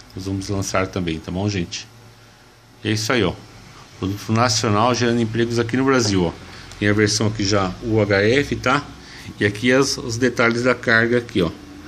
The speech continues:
Frequência de D C até seis giga, tá?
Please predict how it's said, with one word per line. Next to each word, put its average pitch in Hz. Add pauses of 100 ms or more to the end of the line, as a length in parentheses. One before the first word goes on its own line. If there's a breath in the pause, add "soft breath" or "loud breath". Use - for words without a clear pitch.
(240 loud breath)
Frequência 104
de 95
D 110
C 107
até 101
seis 104
giga, 127
tá? 147